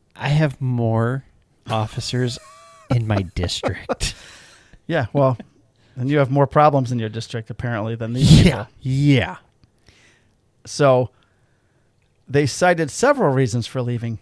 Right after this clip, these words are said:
Speaker 2: their posts, Brandon, including complaints about the pay rate and claiming they did not have the proper tools to perform their job.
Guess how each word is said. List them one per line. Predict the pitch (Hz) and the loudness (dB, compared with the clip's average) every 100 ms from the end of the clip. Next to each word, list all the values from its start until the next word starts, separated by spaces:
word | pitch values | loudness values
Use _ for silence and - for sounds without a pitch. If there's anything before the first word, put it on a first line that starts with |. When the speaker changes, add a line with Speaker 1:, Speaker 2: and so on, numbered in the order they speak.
| _ | _
Speaker 2:
their | 117 | -12
posts, | - 127 120 - | -8 -8 -8 -12
Brandon, | - 127 127 147 233 - _ _ | -14 -8 -8 -8 -12 -14 _ _
including | 139 127 - 254 143 123 139 | -6 -4 -4 -2 -2 -6 -8
complaints | - 135 - 156 151 | -8 -6 -2 -4 -4
about | 165 175 - | -4 -4 -4
the | |
pay | 240 165 127 | -6 -4 -4
rate | 113 117 165 - _ _ _ _ _ _ _ _ _ | -6 -8 -8 -14 _ _ _ _ _ _ _ _ _
and | - 135 131 | -4 -4 -4
claiming | - 180 208 208 165 | -6 -6 -4 -6 -2
they | 160 | -2
did | 143 127 | -2 -4
not | 139 160 151 | -2 -2 -2
have | 156 156 | -4 -4
the | |
proper | 135 139 135 135 | -8 -4 -4 -6
tools | - 135 135 117 | -8 -6 -6 -6
to | 127 | -8
perform | - 120 123 107 | -8 -10 -10 -10
their | 113 | -10
job. | 117 233 131 92 | -10 -10 -10 -12